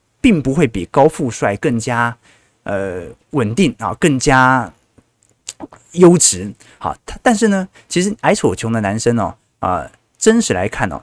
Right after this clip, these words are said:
他们只是缺乏背叛的筹码。你以为他矮丑穷是因为不花心，他只是因为矮丑穷，所以暂时没有能力花心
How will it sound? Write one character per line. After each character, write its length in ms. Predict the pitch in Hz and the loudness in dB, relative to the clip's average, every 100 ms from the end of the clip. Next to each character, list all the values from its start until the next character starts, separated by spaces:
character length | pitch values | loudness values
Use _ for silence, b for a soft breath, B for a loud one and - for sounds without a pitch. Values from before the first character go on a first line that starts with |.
| - | -2
他 80 | 214 | -2
们 100 | 214 | 0
只 80 | |
是 100 | 107 143 | -2 -2
缺 340 | - - 160 | -2 -2 -2
乏 280 | 127 92 - _ | -2 -6 -8 _
背 120 | 175 | -2
叛 160 | - 104 | 0 -4
的 60 | |
筹 260 | 98 - 92 | -4 -6 -4
码。 240 | 113 - - _ B B | -2 -4 -8 _ B B
你 180 | 175 277 | 6 6
以 60 | |
为 120 | 127 113 | 6 4
他 140 | 147 | 0
矮 220 | - 110 | 0 0
丑 260 | 131 - 90 | -2 -2 -4
穷 280 | - 104 110 | -2 -4 -4
是 120 | 131 | -2
因 60 | 131 | -2
为 80 | |
不 140 | 113 120 | -4 -6
花 260 | - 95 | -4 -4
心， 320 | 95 - 85 110 B B B B | -4 -8 -10 -12 B B B B
他 100 | - | -2
只 140 | 240 120 | -2 2
是 100 | 185 | 4
因 80 | 196 | 6
为 60 | |
矮 240 | - 120 147 | 6 4 4
丑 260 | - 90 | 2 -2
穷， 240 | - 104 117 | 0 -2 2
所 140 | 139 | 2
以 20 | |
暂 280 | - 185 127 | 2 0 0
时 180 | - 107 | -2 -2
没 140 | 104 | 0
有 80 | 131 | 0
能 240 | 92 87 123 | -2 -4 0
力 100 | 123 | 0
花 220 | - 87 | -2 -6
心 240 | - 98 | -8 -10